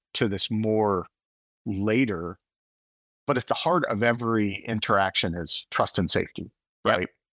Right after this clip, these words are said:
Speaker 1: In a small town, to your point, you have a greater understanding of that person standing across the desk from you, right? Like, uh,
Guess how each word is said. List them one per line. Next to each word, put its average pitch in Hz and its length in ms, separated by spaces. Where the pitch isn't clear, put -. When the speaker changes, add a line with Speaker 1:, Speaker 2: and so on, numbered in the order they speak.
Speaker 1:
In 123 120
a 104 40
small 123 240
town, 110 240
to 113 100
your 87 100
point, 104 400
you 156 100
have 127 100
a - 20
greater 120 260
understanding 92 520
of 82 100
that 76 200
person 98 300
standing 95 320
across - 400
the 120 80
desk 98 320
from 87 200
you, - 80
right? 92 260
Like, 90 260
uh, 87 160